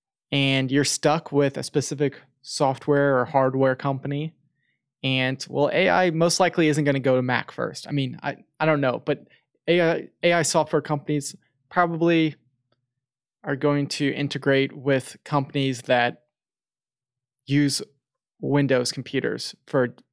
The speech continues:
majority of things. If it's server-based, that's probably what I'm thinking. If it's cloud-based, then it, it may not matter.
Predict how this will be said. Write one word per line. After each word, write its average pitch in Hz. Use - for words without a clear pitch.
majority 143
of 127
things. 135
If 139
it's -
server-based, 147
that's 131
probably 139
what 131
I'm 131
thinking. 135
If 123
it's 135
cloud-based, 139
then 165
it, -
it 185
may 185
not 180
matter. -